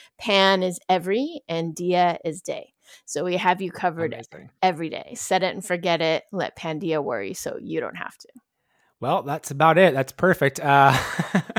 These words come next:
Speaker 2: I love it. That's so great. It's such an easy kind of, uh, convenient thing for women, which is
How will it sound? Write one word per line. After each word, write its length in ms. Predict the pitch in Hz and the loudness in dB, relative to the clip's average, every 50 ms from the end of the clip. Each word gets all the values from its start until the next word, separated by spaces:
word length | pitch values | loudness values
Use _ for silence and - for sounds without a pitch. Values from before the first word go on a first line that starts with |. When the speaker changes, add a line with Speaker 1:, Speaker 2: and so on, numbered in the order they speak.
| - - - 180 - - - - | -4 -2 -4 -4 -4 -6 -4 0
Speaker 2:
I 300 | 214 208 202 - - 160 | 2 2 2 2 2 4
love 240 | 156 156 160 156 135 | 6 8 8 8 6
it. 120 | 123 117 | 4 2
That's 160 | 123 135 131 - | 0 -2 -2 0
so 200 | - 170 160 151 | 2 4 4 4
great. 280 | 139 143 151 139 127 131 | 4 4 4 4 4 4
It's 140 | 127 123 | 0 2
such 140 | - 160 156 | 0 2 4
an 100 | 160 156 | 4 2
easy 440 | 147 147 156 147 147 151 139 139 - - - - - - | 2 2 0 2 2 2 2 2 0 -2 -8 -14 -16 -4
kind 160 | - 151 147 | 0 4 4
of, 100 | - 139 | 4 4
uh, 200 | 135 135 127 120 | 4 2 2 0
convenient 460 | - - 147 139 131 151 156 147 - | 2 0 0 2 2 4 2 2 2
thing 160 | - 143 143 | 2 0 0
for 100 | 131 - | 0 2
women, 320 | 131 139 139 143 127 120 113 | 2 2 2 2 0 0 -2
which 220 | 117 117 - - | -2 -4 -2 -4
is 280 | 131 120 117 - - | -4 -4 -4 -6 -10